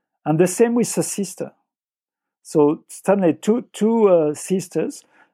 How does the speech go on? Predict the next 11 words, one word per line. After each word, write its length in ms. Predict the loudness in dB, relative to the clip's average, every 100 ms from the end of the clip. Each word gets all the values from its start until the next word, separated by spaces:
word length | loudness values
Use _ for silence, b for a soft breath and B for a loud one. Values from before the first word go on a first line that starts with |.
| -4
my, 220 | 0 0
my 300 | -2 -2 0
grandmother 440 | 0 2 2 2
twenty, 480 | 0 -2 -4 -4 -6
a 160 | -2 -4
sister 460 | -4 -6 -2 -2
twenty-two, 640 | -2 -6 -10 -10 -6 -4
twenty-three, 600 | -4 -6 -8 -10 -10 -6
a 60 | -6
sister 420 | -4 -6 -2 -2
pregnant. 680 | -2 -2 -2 -2 -8 -10 -20